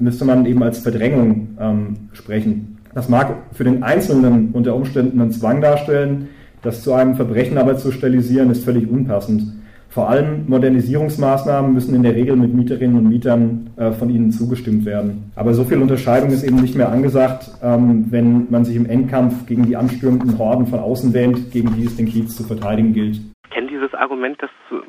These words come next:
Speaker 2: Anti-Gentrification-Kampagnen angeblich fremdenfeindlich sind, die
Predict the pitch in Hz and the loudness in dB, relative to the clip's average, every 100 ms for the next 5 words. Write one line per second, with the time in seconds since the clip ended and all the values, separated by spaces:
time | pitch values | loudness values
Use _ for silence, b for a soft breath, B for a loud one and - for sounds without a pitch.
0 | - - _ 123 123 127 120 139 - 131 | -18 -20 _ -6 -4 -8 -6 -6 -10 -10
1 | 131 139 135 - 151 143 143 - 143 - | -10 -6 -8 -8 -8 -8 -8 -8 -8 -8
2 | 131 147 147 131 131 135 139 - - - | -12 -10 -8 -8 -8 -8 -10 -6 -8 -6
3 | - - 135 143 139 - 143 156 139 135 | -12 -8 -8 -8 -12 -8 -10 -10 -12 -10